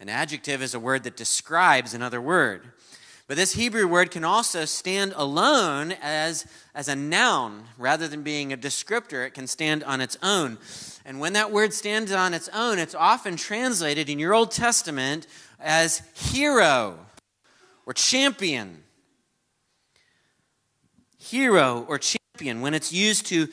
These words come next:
describe something, when it's used as an adjective, it's translated as mighty. And this, this word, mighty, is used to describe a variety of merely human people throughout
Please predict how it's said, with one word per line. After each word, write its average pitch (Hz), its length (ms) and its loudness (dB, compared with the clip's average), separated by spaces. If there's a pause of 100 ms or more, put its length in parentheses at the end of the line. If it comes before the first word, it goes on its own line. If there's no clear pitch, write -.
(140)
describe 220 640 2
something, 156 500 -6
when 156 100 -2
it's 151 200 -6
used 220 320 -2
as 165 240 0 (200)
an 156 120 -2
adjective, 170 880 2
it's 147 300 -2
translated 165 960 0
as 143 440 2 (420)
mighty. 190 600 0
And 135 120 -8
this, 220 320 -2 (200)
this 170 160 -6
word, 202 720 4 (140)
mighty, 180 680 2
is 156 220 -4
used 226 400 0
to 180 80 -10
describe 180 840 2 (240)
a 165 120 0
variety 175 1040 6 (180)
of 156 140 -4
merely 233 640 4
human 208 560 0
people 165 520 -4
throughout 160 600 2